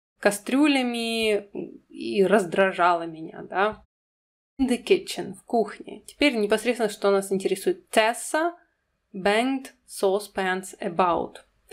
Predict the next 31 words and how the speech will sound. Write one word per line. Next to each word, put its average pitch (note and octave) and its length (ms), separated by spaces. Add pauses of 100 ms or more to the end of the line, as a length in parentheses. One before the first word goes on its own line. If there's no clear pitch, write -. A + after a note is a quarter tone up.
(260)
Смотрите, B3+ 440
если A#3+ 300
вы G#3+ 140
гремите G#3+ 500
чем-то, C4 440
то, A3 140
как G#3 160
правило, A3+ 280
мы G#3 420
сначала G3+ 460
говорим F3+ 340
bang, C#4 380
потом G#3 320
говорим, G3 320
чем G3 320
гремят, B3+ 460
а G3+ 80
потом G#3 480
about F#3 560
или A#3 340
around. F3+ 600
Разницы A3 400
никакой F#3 380
нет. - 260 (500)
Tessa B3+ 500
banged G#3+ 340
saucepans, A3 880
вот - 140
вам F3+ 120
кастрюльки, A3 580
saucepans. G#3+ 640